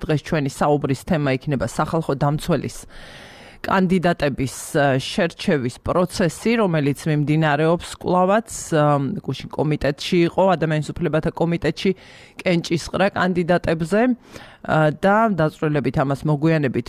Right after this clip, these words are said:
მიუბრუნდები. ჩვენი სტუმარი იქნება ეკატერინე ციმაკურიძე, რომელიც წარმოადგენს ორგანიზაციას დემოკრატიის ინდექსი საქართველო და რომელიც იყო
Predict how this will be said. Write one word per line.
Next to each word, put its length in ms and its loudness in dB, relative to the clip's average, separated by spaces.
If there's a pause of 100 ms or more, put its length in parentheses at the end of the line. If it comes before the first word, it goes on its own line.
მიუბრუნდები. 720 2
ჩვენი 320 0
სტუმარი 400 0
იქნება 280 -2 (120)
ეკატერინე 480 0
ციმაკურიძე, 800 0
რომელიც 400 0
წარმოადგენს 560 0
ორგანიზაციას 920 0 (500)
დემოკრატიის 520 2 (120)
ინდექსი 360 -2 (120)
საქართველო 600 2 (500)
და 60 0 (100)
რომელიც 300 0 (100)
იყო 160 -2